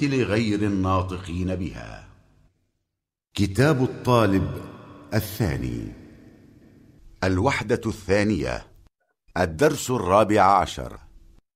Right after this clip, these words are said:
استمع إلى الحوار. الحوار: الإنسان يحتاج إلى الترويح.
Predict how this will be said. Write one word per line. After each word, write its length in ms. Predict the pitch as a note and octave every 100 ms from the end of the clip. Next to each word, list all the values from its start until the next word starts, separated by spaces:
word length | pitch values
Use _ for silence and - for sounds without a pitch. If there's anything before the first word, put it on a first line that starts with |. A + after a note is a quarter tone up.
| _ _ _ - A2
استمع 520 | - - F3+ A2+ D#2+
إلى 260 | - E2
الحوار. 840 | D#2+ - - F2+ D2+ A1 A1 - G#1+ _ _ _ _ - -
الحوار: 840 | F2+ D#2+ - E2+ G2 A2+ G#2 - - - _ _ _ _ -
الإنسان 840 | F2+ D#2+ A2 G#2 - C#3 D#3 C#3+
يحتاج 680 | C3+ A#2 - - A#2+ A#2+ F#2+
إلى 360 | A#2+ A2 G2
الترويح. 1040 | F#2+ F#2+ G2 A2 F#2+ B1+ A#1+ - - -